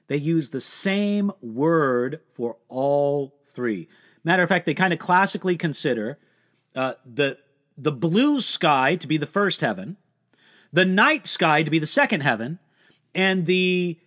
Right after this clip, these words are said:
heaven where God lives, that's the third heaven. So, Caleb, here's just the very direct answer to your question. The heaven where God lives is not remade. But the blue sky heaven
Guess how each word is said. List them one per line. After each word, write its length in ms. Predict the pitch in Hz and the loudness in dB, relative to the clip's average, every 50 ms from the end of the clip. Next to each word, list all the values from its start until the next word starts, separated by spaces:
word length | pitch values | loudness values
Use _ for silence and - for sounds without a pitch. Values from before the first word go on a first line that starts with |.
| _ _ | _ _
heaven 320 | - 254 277 254 262 247 | 0 0 2 2 2 2
where 140 | 233 226 202 | 2 2 2
God 540 | 165 120 - 208 233 269 277 277 254 185 170 | 0 0 2 4 4 4 4 2 2 2 2
lives, 560 | 170 165 165 165 165 165 160 160 156 - - - _ _ _ _ _ | 2 4 4 4 2 2 0 -4 -6 -8 -8 -12 _ _ _ _ _
that's 260 | 160 196 196 - - | 0 0 0 0 -4
the 140 | - 180 165 | -4 -6 -6
third 640 | - _ _ _ 185 180 180 175 160 139 123 110 107 - | -6 _ _ _ 0 2 2 4 2 2 0 -2 -6 -12
heaven. 360 | - - 117 95 76 73 - _ _ _ _ _ _ _ _ _ _ _ - - - _ _ | -12 -12 -12 -12 -12 -16 -20 _ _ _ _ _ _ _ _ _ _ _ -20 -20 -20 _ _
So, 180 | - - 202 180 | 0 0 0 0
Caleb, 440 | - - 208 214 214 185 143 - - | 0 2 2 4 4 4 0 -2 -2
here's 260 | - 180 214 214 - | 2 2 2 2 2
just 240 | - 196 180 - - | 0 -2 -2 -2 -2
the 80 | 165 | -4
very 240 | 147 123 160 175 165 | 0 2 2 2 2
direct 360 | 143 127 135 160 170 165 - | 0 0 2 2 2 2 0
answer 280 | - 139 143 139 - 143 | -4 -6 -4 -4 -4 -4
to 40 | 127 | -4
your 80 | 127 | -2
question. 380 | - - 180 180 - - 107 - - _ _ _ _ _ _ _ _ _ _ | -2 -2 -2 -2 -4 -6 -10 -10 -12 _ _ _ _ _ _ _ _ _ _
The 100 | - 170 | -8 -8
heaven 480 | 160 - - - 262 277 247 262 233 208 | -6 -4 0 2 2 4 4 2 4 4
where 180 | 196 196 196 | 4 4 4
God 760 | 170 127 113 - 175 190 220 247 254 254 254 226 208 185 165 - | 2 -2 -2 2 4 6 6 6 6 6 6 6 4 4 2 -2
lives 540 | - 147 151 151 147 139 139 135 139 131 - 151 | -2 0 2 4 4 4 4 2 0 -4 -8 -8
is 300 | - 143 160 147 - 139 | -2 -2 -2 -2 -2 0
not 360 | 147 165 180 180 175 - 135 | 2 2 4 2 2 0 -2
remade. 600 | 127 135 127 120 117 110 101 90 78 69 - _ _ _ _ _ _ - _ _ _ _ _ _ _ _ | -2 -2 -2 -2 -2 -4 -4 -6 -10 -14 -20 _ _ _ _ _ _ -20 _ _ _ _ _ _ _ _
But 300 | 139 - 202 196 - - | -2 0 0 0 0 -2
the 280 | - 160 151 147 180 175 | -6 -4 0 0 0 0
blue 420 | 156 120 110 160 180 233 254 240 | 0 -2 -2 2 2 4 4 2
sky 360 | - - - 277 320 339 330 | 0 0 2 4 4 4 4
heaven 500 | 240 190 160 143 127 139 139 196 302 349 | 4 4 4 2 2 0 -2 -2 -4 -8